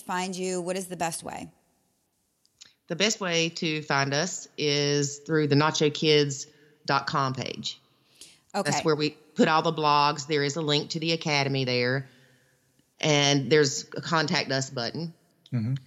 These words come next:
Speaker 2: So they can, um, you know, send us an email directly, which is also something that they can do in the community as well. You can private message in the community.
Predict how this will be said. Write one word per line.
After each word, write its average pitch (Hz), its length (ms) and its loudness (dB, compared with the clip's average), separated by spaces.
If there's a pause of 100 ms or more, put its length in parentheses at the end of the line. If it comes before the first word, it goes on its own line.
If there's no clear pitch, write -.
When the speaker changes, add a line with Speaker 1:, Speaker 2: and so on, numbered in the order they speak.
(280)
Speaker 2:
So - 160 -2
they 143 100 4
can, 143 320 -2
um, 139 260 -2
you 151 60 -2
know, 135 160 0
send 147 320 0
us 139 140 0
an 147 60 0
email 143 260 4
directly, 139 640 0 (600)
which 180 140 4
is 180 100 6
also 175 380 2
something 143 360 -2
that 135 120 0
they 139 140 2
can 135 140 -2
do 135 140 2
in 127 60 2
the 127 80 -4
community 139 560 2
as 120 160 0
well. 123 420 2
You 139 160 0
can 143 140 2
private 143 340 2
message 123 380 -4
in 120 60 -2
the 113 60 -4
community. 113 600 -6